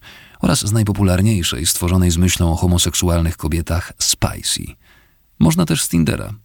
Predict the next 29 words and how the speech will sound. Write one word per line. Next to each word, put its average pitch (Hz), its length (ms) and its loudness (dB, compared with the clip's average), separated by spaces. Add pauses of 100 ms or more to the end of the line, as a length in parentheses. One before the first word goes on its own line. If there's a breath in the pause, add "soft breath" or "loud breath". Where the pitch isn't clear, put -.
Wystarczy - 400 -2
zaznaczyć 110 440 2
opcję, 90 260 0
że 85 120 -2
szuka 76 280 -4
się - 160 -6
kobiet. - 520 -10 (500 loud breath)
Wyświetlą 160 420 2
się 95 160 0
te, 76 200 -6
które - 240 -2
też - 200 -2
szukają 80 500 0
drugiej 78 300 -4
kobiety. 50 480 -10 (260)
Niekoniecznie 139 540 0
lesbijki. 113 600 -4 (500)
Internet 107 440 2
aż 98 160 0
huczy - 380 -4
od 113 140 0
ogłoszeń 92 460 2
kobiet, 90 340 -2
które - 200 -2
szukają 85 500 -2
drugiej 123 420 0
kobiety 104 500 -2
do 110 140 -2
seksu. - 500 -6